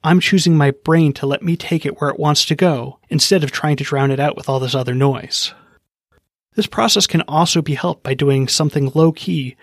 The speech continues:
that doesn't engage too much of our cognitive function. Think taking a walk, knitting, playing with Legos, doodling,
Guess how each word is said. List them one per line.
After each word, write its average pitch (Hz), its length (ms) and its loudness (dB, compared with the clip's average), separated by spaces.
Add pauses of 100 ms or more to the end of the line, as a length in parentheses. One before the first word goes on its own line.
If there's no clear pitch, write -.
(260)
that 160 140 2
doesn't 202 260 2
engage 170 400 0
too - 180 2
much 160 220 4
of 135 80 2
our 131 100 -2
cognitive 127 440 -2
function. - 560 -4 (600)
Think - 360 -2
taking 202 320 2
a 175 80 4
walk, 139 480 -4 (240)
knitting, 151 440 0 (260)
playing 165 260 4
with 156 160 0
Legos, 139 560 -8
doodling, 131 480 -2